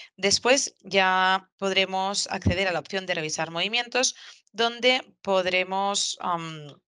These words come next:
seleccionar los movimientos, marcarlos o desmarcarlos como revisados e incluso consultar qué usuario ha realizado la revisión. También deciros que, am, en los movimientos de contabilidad de las cuentas también tendremos este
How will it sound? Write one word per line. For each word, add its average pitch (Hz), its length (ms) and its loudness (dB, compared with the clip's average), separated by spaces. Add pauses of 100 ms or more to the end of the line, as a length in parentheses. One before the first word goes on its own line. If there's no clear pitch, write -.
(500)
seleccionar 185 460 2
los 196 140 0
movimientos, 220 520 0
marcarlos 170 460 -4
o 180 40 -4
desmarcarlos 208 680 0
como 196 200 -6
revisados 202 580 0 (380)
e 240 140 4
incluso 214 520 -4
consultar 185 760 0 (140)
qué 190 380 0
usuario 185 1000 0
ha 190 100 2
realizado 180 460 0
la 190 80 2
revisión. 143 520 -4 (880)
También 233 520 0
deciros 254 600 0
que, 226 240 0 (200)
am, 196 340 -2 (460)
en 196 140 -4
los 196 140 0
movimientos 196 400 -2
de 180 100 -2
contabilidad 180 440 2
de 190 80 4
las 208 160 2
cuentas 247 440 0
también 196 380 0
tendremos 202 760 0
este 202 680 2